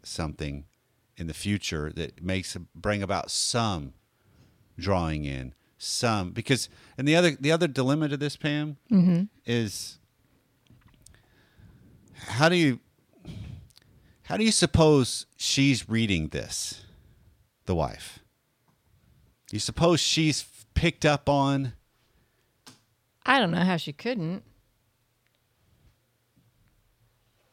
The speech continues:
Speaker 1: Because this is one of those things that we can act like all the time that it's, it's a hidden problem and it's just mine alone.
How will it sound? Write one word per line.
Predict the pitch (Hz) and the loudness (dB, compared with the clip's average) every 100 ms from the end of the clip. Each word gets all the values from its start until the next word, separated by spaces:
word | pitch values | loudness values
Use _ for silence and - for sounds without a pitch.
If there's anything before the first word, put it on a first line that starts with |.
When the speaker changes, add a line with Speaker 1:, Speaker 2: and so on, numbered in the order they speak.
| _ _ _ _ _ _ - _ | _ _ _ _ _ _ -20 _
Speaker 1:
Because | 123 135 120 | -2 0 2
this | 170 | 0
is | 202 180 | 0 2
one | 170 | 2
of | |
those | 135 117 - | 2 -2 0
things | 120 107 - | -2 -2 -6
that | - | -8
we | 113 127 | -10 -8
can | 123 | -8
act | 104 131 139 123 | -4 -4 -4 -2
like | 120 110 - - _ _ | -2 -2 -6 -12 _ _
all | 101 127 139 | 0 4 4
the | 127 | 2
time | - 110 113 107 92 90 - - - | -2 -2 0 0 -2 -6 -10 -14 -8
that | 95 - | -8 -6
it's, | 101 - 113 | -6 -6 -6
it's | 110 101 | -6 -4
a | 104 | -2
hidden | 113 127 113 | 2 2 0
problem | - 110 87 76 76 95 | -4 -2 -2 -4 -8 -2
and | 95 | -2
it's | 87 - | 0 -2
just | 85 - | -6 -6
mine | 76 73 | -6 -6
alone. | 64 65 64 69 | -8 -10 -12 -14